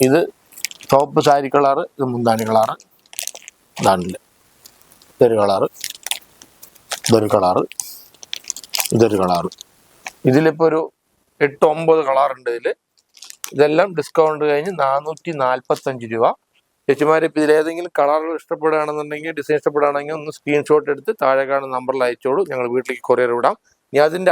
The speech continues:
അടുത്ത പട്ട്, ഇതൊരു സിൽക്ക് സാരിയാണ്. ഇതിന്റെ റേറ്റ് അറുന്നൂറ് രൂപയാണ്. ഡിസ്കൗണ്ട് കഴിഞ്ഞ് അഞ്ഞൂറ്റി പത്ത്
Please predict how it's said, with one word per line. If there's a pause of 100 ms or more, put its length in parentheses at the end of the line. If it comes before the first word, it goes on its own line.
അടുത്ത (320)
പട്ട്, (1500)
ഇതൊരു
സിൽക്ക്
സാരിയാണ്. (180)
ഇതിന്റെ
റേറ്റ് (720)
അറുന്നൂറ്
രൂപയാണ്. (180)
ഡിസ്കൗണ്ട്
കഴിഞ്ഞ്
അഞ്ഞൂറ്റി
പത്ത്